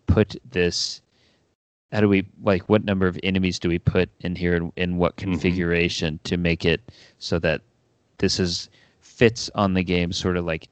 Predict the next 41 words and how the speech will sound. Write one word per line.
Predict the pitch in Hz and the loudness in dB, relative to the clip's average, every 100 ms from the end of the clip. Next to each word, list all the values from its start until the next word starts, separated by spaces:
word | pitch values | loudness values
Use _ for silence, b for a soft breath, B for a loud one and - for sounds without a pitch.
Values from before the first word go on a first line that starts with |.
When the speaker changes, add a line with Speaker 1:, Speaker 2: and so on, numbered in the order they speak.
| - | -4
Speaker 1:
ever | 92 92 82 - | -2 -2 -4 -4
escalating | 87 - 90 85 82 82 78 78 - _ | -4 -2 -2 0 0 -2 -4 -8 -14 _
curve | - 87 82 82 - - | 0 2 2 -2 -12 -10
of | 82 - | -10 -4
difficulty? | 80 78 76 - - - 78 - _ | -4 -4 -4 -4 -4 -6 -6 -12 _
Yeah, | 87 78 | 0 2
that's | 73 98 | 2 2
Speaker 2:
Yeah. | 101 | 4
Speaker 1:
sort | 123 | 6
of | 104 | 4
the | 92 | 4
remarkable | 87 87 82 82 87 85 | 0 0 -4 -4 -2 -4
thing | - 82 82 90 - - | -2 -4 -4 -8 -14 -10
about | 85 76 80 | -4 -2 -2
it, | 85 | -4
I | - | -8
think. | - - - - b b b b | -6 -8 -8 -18 b b b b
Speaker 2:
Yeah, | 95 90 | 2 2
I | |
was | 87 | 0
just, | 85 98 - | -6 -8 -6
I | |
was | 95 - | -8 -4
heading | 101 98 | -4 -2
there | 90 | -2
with | 87 87 | -2 -6
you | 82 | -10
with, | 80 78 | -10 -8
like, | 85 80 - | -6 -6 -8
the, | 92 - | -12 -10
the | |
sequencing. | 87 - 107 101 117 - 123 | -10 -8 -8 -4 -4 -4 -6
If | 78 - | -6 -4
you | 113 123 | -4 -4
took, | - 147 - b b b | -2 -4 -4 b b b
if | 101 107 | -4 0
you | |
were | 117 | 2
somehow | 113 98 101 | 2 4 4
able | 95 90 | 4 0
to | - 85 80 78 | -6 -8 -8 -10